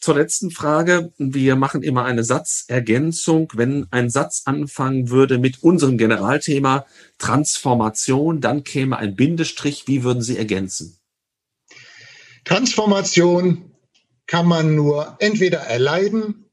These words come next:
Speaker 2: oder aktiv gestalten. Deshalb lassen Sie uns aktiv gestalten.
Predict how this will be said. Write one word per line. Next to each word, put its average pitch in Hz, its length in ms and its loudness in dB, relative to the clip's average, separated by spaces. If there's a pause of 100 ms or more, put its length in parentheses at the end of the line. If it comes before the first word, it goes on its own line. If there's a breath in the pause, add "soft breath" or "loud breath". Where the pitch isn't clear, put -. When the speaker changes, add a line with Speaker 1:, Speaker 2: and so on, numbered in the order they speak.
Speaker 2:
oder 165 260 0
aktiv 147 440 -6
gestalten. 113 600 -4 (200)
Deshalb 147 520 -4
lassen 147 300 -2
Sie 139 120 -6
uns 120 420 -8 (100)
aktiv 139 480 -8
gestalten. 113 540 -10